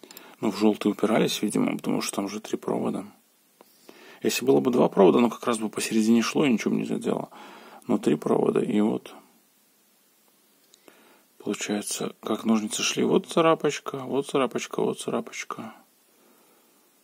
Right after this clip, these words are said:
И вот ц-, ну, короче, царапинки есть. Но в целом это не сильно страшно.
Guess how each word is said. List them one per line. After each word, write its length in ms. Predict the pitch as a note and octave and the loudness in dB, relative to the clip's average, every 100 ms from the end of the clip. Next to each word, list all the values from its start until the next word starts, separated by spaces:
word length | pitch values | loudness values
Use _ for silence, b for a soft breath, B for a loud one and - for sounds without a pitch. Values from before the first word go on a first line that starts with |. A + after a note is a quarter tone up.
| _ _ _ _ - | _ _ _ _ -6
И 40 | |
вот 220 | A#2 G#2+ | -4 -4
ц-, 140 | - - | -8 -6
ну, 100 | F3 | -2
короче, 320 | - C#3+ - | -2 -2 -4
царапинки 540 | - A2 G#2+ A2 - - | -2 -2 0 -4 -4 -2
есть. 560 | - - - - - - | -2 -6 -8 -8 -8 -2
Но 140 | G#3 | 0
в 80 | A3+ | 0
целом 360 | - B3 A2+ | 0 0 0
это 200 | G2+ - | -2 -8
не 180 | G#2+ G2 | -10 -10
сильно 360 | G2 - - G#2 | -12 -12 -10 -10
страшно. 520 | - - - - - | -12 -14 -12 -14 -16